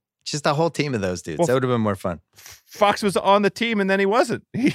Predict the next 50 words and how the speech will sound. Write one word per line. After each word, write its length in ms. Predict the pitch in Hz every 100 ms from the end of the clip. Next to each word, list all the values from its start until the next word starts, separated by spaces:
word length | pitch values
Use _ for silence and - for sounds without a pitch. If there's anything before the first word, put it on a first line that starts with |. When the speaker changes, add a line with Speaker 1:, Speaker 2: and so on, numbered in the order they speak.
| 226
Speaker 2:
I 40 |
mean, 120 | 175 -
he 160 | 185 -
was 240 | 190 -
Speaker 1:
Well, 220 | 120 147 101
Speaker 2:
about 280 | 135 123
Speaker 1:
that 160 | 113 165
Speaker 2:
to 60 | 175
get 140 | 202
on 100 | 190
the 60 | 180
flight 280 | 185 196
to 60 | 202
China. 420 | - 214 247 113 - -
Speaker 1:
that's 300 | 151 156 -
the 100 | 156
big 240 | 151 123
mystery 460 | 123 113 - 107 92
for 240 | - 107
me 260 | 101 98 87
from 260 | - 101
this 200 | 98 92
whole 140 | 107 92
thing 400 | - 92 82 80 _ -
is 320 | 98 82 - -
I 120 | 110
think 360 | 107 104 - - _ _ _ _ 110
I 80 |
think 220 | 117 123 104
he 260 | 123 110
ditched 360 | 92 95 101 -
the 80 | 98
team 340 | - 104 95
out 240 | 90 87 -
because 500 | 95 98 82 - - - -
they 120 | 104
were 100 | 98
giving 280 | 87 95 95
more 180 | 90 87
minutes 280 | 85 90 -
to 80 | 85
Derek 280 | 85 82
White, 220 | 82 67 - _ -
is 160 | 104
my, 240 | 87 92 85 _ _ _ _ _ -
my 120 | 123
theory, 540 | 123 - 175 135 80 _
my 140 | 107 113
conspiracy 600 | 117 - 143 131 113 104
theory. 400 | - 76 80